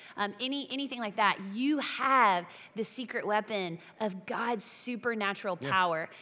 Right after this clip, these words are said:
Speaker 1: and prayer makes a huge impact on that.
Speaker 2: Well, the fruit of the Spirit's love, joy, peace, patience, kindness, like,
Speaker 1: Ooh,
Speaker 2: those, that,
Speaker 1: it's
Speaker 2: that's
Speaker 1: huge.
Speaker 2: what comes out of your life the more the Spirit of God is in your life. So if you need more love, more joy, more patience, more peace, more kindness,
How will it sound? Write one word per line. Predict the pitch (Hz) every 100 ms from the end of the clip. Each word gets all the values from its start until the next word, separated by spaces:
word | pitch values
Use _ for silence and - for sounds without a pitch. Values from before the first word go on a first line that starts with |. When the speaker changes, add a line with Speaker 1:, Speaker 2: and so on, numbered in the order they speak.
| -
Speaker 1:
and | 185 175
prayer | - 214 214 208 180 - -
makes | 196 196 202
a |
huge | 180 196 170
impact | 180 175 156 -
on | 110
that. | 131 - -
Speaker 2:
Well, | 135 131
the |
fruit | 123 147
of |
the | 131
Spirit's | - 156 139
love, | 131 127
joy, | 123 123
peace, | 127 123 123
patience, | - 117 127 -
kindness, | 127 123 127 127
like, | 120
Speaker 1:
Ooh, |
Speaker 2:
those, | 135 139 120
that, | 151 -
Speaker 1:
it's | -
Speaker 2:
that's | 131 151 180
Speaker 1:
huge. | 143
Speaker 2:
what | 147
comes | 147 147
out | 143 147
of | 131
your | 131
life | 143 139 127
the | 131
more | 127 127
the | 113
Spirit | - 139 123
of |
God | 113 120 117
is | 120
in | 135
your | 117
life. | 107 104
So | - 127 110 - - - _
if | 120 143
you |
need | 143 139
more | 139
love, | 131 135 131
more | 135 131
joy, | 131 131
more | 127
patience, | 127 135 127 127 139
more | 127
peace, | 139 131 -
more | 123
kindness, | 135 143 127 113 -